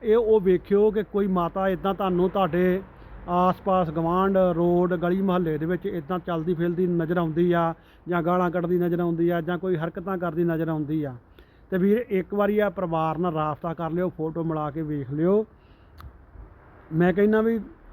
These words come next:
ਘਰਦਿਆਂ ਨੂੰ ਪੁੱਛ ਕੇ ਵੇਖੋ ਕਿ ਉਹਨਾਂ ਦਾ ਬੁਰਾ ਹਾਲ ਆ। ਉਹ ਵੀਰ ਬਾਰ-ਬਾਰ ਫੋਨ ਕਰਕੇ ਇਹੋ ਰਿਕੁਐਸਟ ਕਰ ਰਿਹਾ ਕਿ ਵੀਡੀਓ ਪਾ ਕੇ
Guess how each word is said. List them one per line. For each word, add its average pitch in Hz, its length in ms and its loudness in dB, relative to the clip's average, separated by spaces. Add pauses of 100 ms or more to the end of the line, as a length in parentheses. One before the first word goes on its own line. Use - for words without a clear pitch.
(200)
ਘਰਦਿਆਂ 175 400 0
ਨੂੰ 202 100 2
ਪੁੱਛ 196 180 -4
ਕੇ 208 120 0
ਵੇਖੋ 190 260 0
ਕਿ 185 100 -2
ਉਹਨਾਂ 196 160 0
ਦਾ 196 220 0
ਬੁਰਾ 175 340 0
ਹਾਲ 165 360 0
ਆ। 185 200 0 (680)
ਉਹ 202 120 0
ਵੀਰ 190 380 4
ਬਾਰ-ਬਾਰ 180 440 0
ਫੋਨ 185 280 0
ਕਰਕੇ 185 560 -2 (460)
ਇਹੋ 202 220 6
ਰਿਕੁਐਸਟ 185 400 -2
ਕਰ 180 200 0
ਰਿਹਾ 180 160 0
ਕਿ 175 80 -2
ਵੀਡੀਓ 180 300 0
ਪਾ 160 320 -2
ਕੇ 170 160 -6